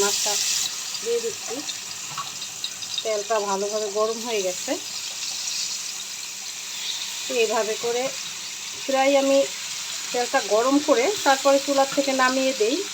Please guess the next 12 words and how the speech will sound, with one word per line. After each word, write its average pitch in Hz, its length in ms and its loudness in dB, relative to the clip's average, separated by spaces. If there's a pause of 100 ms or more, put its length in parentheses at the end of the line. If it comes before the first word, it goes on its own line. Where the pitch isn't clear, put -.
(180)
সেই 277 200 2
ক্ষেত্রে 277 300 8 (640)
চুলাটা 262 340 4 (160)
অতটা 285 340 2 (140)
তেল 262 260 6
ছিটে 277 260 4
হয় 208 300 2
না। 202 80 0 (4000)
এখন 254 240 -8
দিয়ে 240 180 -4
দিলাম 196 300 -8 (1000)
চুলার 196 280 -6